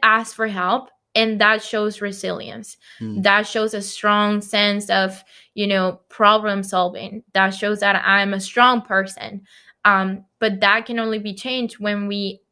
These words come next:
Speaker 1: educate people from these communities.
Speaker 2: Mm-hmm.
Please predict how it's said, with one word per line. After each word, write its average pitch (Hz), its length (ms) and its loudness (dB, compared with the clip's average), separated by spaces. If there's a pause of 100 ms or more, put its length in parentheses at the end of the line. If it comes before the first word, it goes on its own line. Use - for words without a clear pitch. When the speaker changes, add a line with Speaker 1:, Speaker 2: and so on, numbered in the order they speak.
Speaker 1:
educate 226 560 0
people 196 300 -4
from 202 240 -4
these 190 200 -6
communities. 202 720 -4
Speaker 2:
Mm-hmm. 110 200 -10